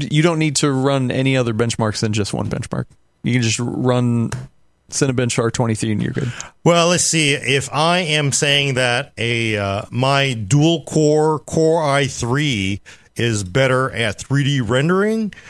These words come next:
Speaker 2: than your Threadripper box, then yeah, one <laughs> benchmark is enough, 'cause that is basically what people are saying.
Speaker 1: <laughs> V C Chester has, has a good, uh, uh, quote here too. "We also have a thread on what excuses Gordon will use."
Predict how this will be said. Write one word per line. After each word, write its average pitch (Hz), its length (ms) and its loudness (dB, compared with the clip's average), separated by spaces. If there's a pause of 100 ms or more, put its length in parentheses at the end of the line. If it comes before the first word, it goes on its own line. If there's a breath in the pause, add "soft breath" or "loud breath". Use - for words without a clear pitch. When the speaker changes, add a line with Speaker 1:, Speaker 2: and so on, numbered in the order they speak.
(120)
Speaker 2:
than 135 460 2
your 135 540 2
Threadripper 180 680 0
box, 220 540 -2
then 156 200 2
yeah, 160 340 2 (260)
one 175 440 4
<laughs> 185 160 -4
benchmark 160 760 0
is 107 160 0
enough, 107 480 -4
'cause 110 200 -2
that 151 200 2
is 139 100 -2
basically 127 480 0
what 107 220 -2
people 98 240 -4
are 82 100 -4
saying. 76 300 -10 (320 loud breath)
Speaker 1:
<laughs> 156 720 0
V 160 120 2
C 156 180 0
Chester 147 360 0
has, 127 140 0
has 123 300 -2
a - 20 -4
good, 117 220 -2
uh, 117 500 0
uh, 120 260 -2
quote - 220 -2
here 127 120 0
too. 127 200 0
"We 123 100 4
also 131 280 2
have 127 120 2
a 127 60 2
thread 123 320 0
on 120 160 0
what 123 160 0
excuses 113 500 -4
Gordon 113 320 -4
will 117 120 2
use." 127 340 -4